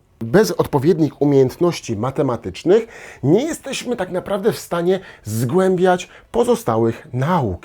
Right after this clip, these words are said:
innych, bo ta matematyka często przenika nam przez inne nauki. Czasami w nietypowych miejscach, że uwierzcie mi, że na historii też jest sporo matematyki. No dobra,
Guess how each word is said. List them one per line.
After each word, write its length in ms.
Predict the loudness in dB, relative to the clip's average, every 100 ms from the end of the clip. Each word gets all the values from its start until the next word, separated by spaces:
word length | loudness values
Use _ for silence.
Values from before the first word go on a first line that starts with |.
| -4
innych, 420 | 2 4 4 -2 -10 -18 -6
bo 120 | -2
ta 140 | 2 2
matematyka 680 | 2 0 -2 0 -2 -2 -4 -8 -20 -4
często 480 | 2 2 2 -2 -8
przenika 1000 | -4 2 4 6 4 2 -4 -4 -4 -6 -12 -4
nam 320 | 0 2 0
przez 340 | -2 -6 -4
inne 500 | 0 2 2 2 0 -2 -10 -8
nauki. 560 | 0 4 4 4 -2 -16 -16 -20 -20 -14
Czasami 460 | -10 -2 2 2 2
w 60 |
nietypowych 640 | 2 4 2 0 -2 0
miejscach, 340 | 2 0 -2 0
że 200 | 2 2 -2 -10 -2
uwierzcie 540 | 4 4 2 0 2
mi, 200 | 4 2 0
że 180 | 0 2
na 120 | 0
historii 540 | -4 -4 0 0 0 -4 -2
też 220 | 0 2
jest 160 | 0
sporo 320 | -4 -4 -2 0
matematyki. 760 | -2 -2 0 -2 -4 -6 -10 -12 -20 _ -2
No 240 | 2 4
dobra, 360 | 4 2 0